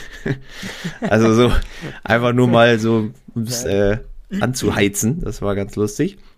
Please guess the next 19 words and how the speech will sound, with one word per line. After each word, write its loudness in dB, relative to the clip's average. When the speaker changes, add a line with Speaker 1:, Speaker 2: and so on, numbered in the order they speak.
Speaker 1:
Äh, 0
Bremerhaven -2
nix, -4
Wolfsburg 2
nix, -8
Iserlohn 0
ist -10
auch -4
weitestgehend -2
voll, 0
der 0
Kader, -2
glaub -2
ich, -8
sieht -14
ganz -8
gut -8
aus. -4
Ähm, -2